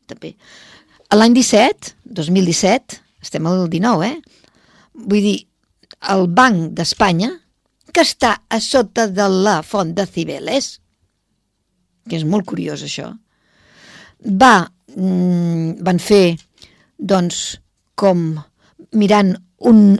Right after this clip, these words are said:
altra vegada exactament tots els milions que hi havia allà dins, i van considerar, això és, és el que van dir almenys, que hi havia una part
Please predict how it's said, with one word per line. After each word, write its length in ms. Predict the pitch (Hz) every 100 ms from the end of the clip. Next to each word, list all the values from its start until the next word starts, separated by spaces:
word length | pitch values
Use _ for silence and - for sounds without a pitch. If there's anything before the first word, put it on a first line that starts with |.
| -
altra 280 | 214 196 185
vegada 400 | 180 202 185 -
exactament 540 | 180 190 165 196 185 -
tots 260 | 214 202 214
els 200 | 190 190
milions 320 | 196 196 190
que 100 | -
hi 60 | 190
havia 160 | 190
allà 160 | 190 170
dins, 460 | 180 247 247 - - _ _ _ _ _ _ _ _ - _ _ _ -
i 360 | 247 294 320 -
van 320 | 185 190 185
considerar, 640 | 196 - 190 202 220 269 240
això 460 | - - - 170 165
és, 100 | 160 170 151
és 80 | 156
el 80 | -
que 80 | 156
van 140 | 170
dir 140 | 220 202
almenys, 460 | 185 180 233 254 - - - - - - - _ -
que 160 | 214 190 180 170 165
hi 140 | - 185
havia 260 | 180 190 185
una 120 | 214
part 400 | 269 277 320 392